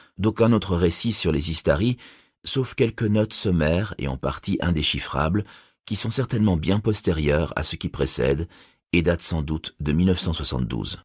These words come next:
Nous devons admettre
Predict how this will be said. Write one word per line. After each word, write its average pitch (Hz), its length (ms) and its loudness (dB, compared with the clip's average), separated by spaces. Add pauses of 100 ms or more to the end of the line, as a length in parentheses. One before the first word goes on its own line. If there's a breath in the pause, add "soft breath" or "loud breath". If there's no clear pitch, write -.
(2000)
Nous 110 120 4
devons 135 360 2
admettre 98 600 2